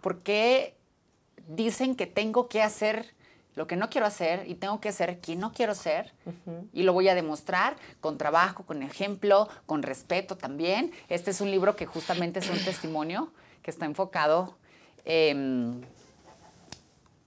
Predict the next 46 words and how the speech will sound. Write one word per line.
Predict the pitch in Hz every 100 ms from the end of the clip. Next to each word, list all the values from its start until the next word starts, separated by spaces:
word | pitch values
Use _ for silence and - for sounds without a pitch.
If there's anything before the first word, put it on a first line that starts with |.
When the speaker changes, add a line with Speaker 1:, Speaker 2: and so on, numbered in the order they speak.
| -
Speaker 1:
en | 175 170 165 160
mostrar | 170 170 - 190 196 311 - - -
que | -
sí | 170 175
se | -
puede, | 190 - 113 -
que | -
está | 135 156
en-, | 160 160 -
enfocado | 180 180 - 175 175
en | 196
mostrar | 170 139 - 180 277 - - -
que | 165
puedes | - 175 202 190
romper | 160 147 - 185 190
con | 196
ese | 165 - 185
patrón | 139 - 156 170 247 285 - -
y | 151
hacer | 147 170
lo | 170
que | 175
tú | 156 175
quieres | - 170 196 -
para | 160 147
ser | 147 160 156
feliz, | 185 208 208
que | 180
es | 175
el | 175
propósito. | 180 175 202 190 - - - -
Speaker 2:
Claro. | 147 139 170
Speaker 1:
¿No? | 165 208
Yo | 247
siempre | 214 202 202
les | 196
pregunto | 190 185 175
a | 196
mis | 185
alumnos, | 196 196 190 156 - - -
¿quién | - 226 226
aquí | 247 247 269 330 453 - _ -
no | 196 214 214 226
quiere | - 185 170
ser | 175 160
feliz? | - 127 - - -